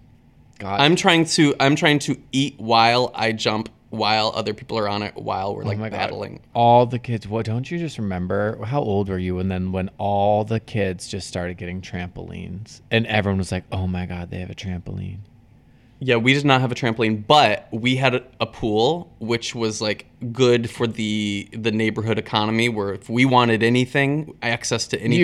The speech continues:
Speaker 1: You didn't have birthday parties, but you had a pool?
Speaker 2: We had a pool and a hot
Speaker 1: Rich.
Speaker 2: tub. Yeah, well, this was, you know, <laughs> before some things happened, so,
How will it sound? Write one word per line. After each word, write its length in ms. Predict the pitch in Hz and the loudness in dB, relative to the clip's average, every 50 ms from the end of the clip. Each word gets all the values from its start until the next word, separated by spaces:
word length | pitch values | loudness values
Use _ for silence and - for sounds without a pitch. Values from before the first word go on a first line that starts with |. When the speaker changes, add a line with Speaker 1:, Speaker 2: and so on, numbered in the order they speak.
| 170 | 6
Speaker 1:
You 40 | 160 | 8
didn't 220 | 139 160 156 156 | 8 8 6 8
have 240 | 160 165 156 147 123 | 6 6 6 6 4
birthday 320 | 127 139 143 143 - 147 147 | 4 4 4 4 4 2 2
parties, 380 | 147 165 151 143 143 143 135 | 2 2 2 2 2 0 0
but 120 | - 135 127 | 0 0 2
you 140 | 131 139 | 4 4
had 100 | 139 131 | 4 4
a 60 | 123 120 | 2 0
pool? 480 | - 165 160 143 139 143 147 165 - - - - _ _ _ _ _ _ - | 0 0 0 0 2 0 -2 -2 -6 -12 -20 -20 _ _ _ _ _ _ -4
Speaker 2:
We 160 | 143 143 151 | 4 4 6
had 160 | 156 151 135 | 8 8 6
a 60 | 131 | 6
pool 440 | - - 185 175 170 175 139 143 160 | 4 6 6 8 8 8 8 8 6
and 160 | 180 165 143 | 6 8 6
a 40 | 139 | 4
hot 140 | 123 123 113 | 4 4 4
Speaker 1:
Rich. 140 | 117 - - | 4 2 0
Speaker 2:
tub. 220 | - 98 80 - - - - - - 415 403 _ - - _ _ _ - _ - | -2 -2 -4 -4 -10 -14 -14 -16 -18 -20 -20 _ -20 -20 _ _ _ -20 _ -14
Yeah, 320 | - 156 - 294 320 320 | -12 -6 -4 -2 0 0
well, 200 | 320 269 330 349 | 0 0 0 -2
this 220 | 269 285 - - - | -2 -2 -6 -8 -8
was, 260 | 311 262 - - - - | -8 -8 -8 -10 -10 -8
you 100 | 208 214 | -4 -2
know, 440 | 220 214 208 196 190 185 185 180 - - - 156 156 | 0 2 2 2 2 2 0 -2 -4 -4 -6 -6 -4
<laughs> 240 | - 202 - - - | -6 -8 -10 -8 -8
before 360 | - 185 - - 196 190 185 180 | -8 -8 -6 -2 2 2 2 2
some 220 | - - 185 160 | 4 2 2 2
things 240 | - 175 143 135 - | 4 2 2 2 2
happened, 480 | - 147 117 113 - - - - 107 | 2 0 0 0 -2 -6 -10 -10 -10
so, 300 | - - - - 110 104 | -10 -10 -8 -6 -6 -6